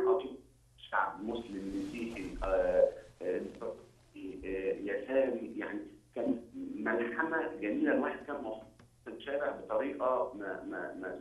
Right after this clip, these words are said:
تتوصفش. وكان يؤمل في القيادات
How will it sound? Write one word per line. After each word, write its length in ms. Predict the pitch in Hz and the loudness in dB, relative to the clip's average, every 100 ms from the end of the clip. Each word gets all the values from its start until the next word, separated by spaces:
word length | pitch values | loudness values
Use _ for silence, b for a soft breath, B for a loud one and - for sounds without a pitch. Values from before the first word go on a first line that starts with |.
| - | -10
تتوصفش. 220 | - - - - b b _ - _ - | -16 -18 -20 -20 b b _ -20 _ -14
وكان 280 | - 180 180 | -2 0 4
يؤمل 360 | - - - | 4 4 0
في 80 | - | -2
القيادات 680 | 120 - 117 117 147 151 | -4 4 6 8 6 2